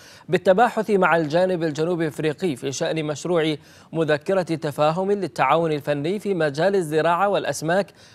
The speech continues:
والاستزراع المائي. وقرر المجلس الموافقة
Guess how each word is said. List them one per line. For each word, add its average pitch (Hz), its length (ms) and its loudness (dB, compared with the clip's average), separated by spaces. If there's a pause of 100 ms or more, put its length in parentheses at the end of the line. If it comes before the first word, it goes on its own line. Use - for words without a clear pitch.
(120)
والاستزراع 143 680 0
المائي. 139 460 -2 (520)
وقرر 160 560 0
المجلس 151 500 -4
الموافقة 151 920 0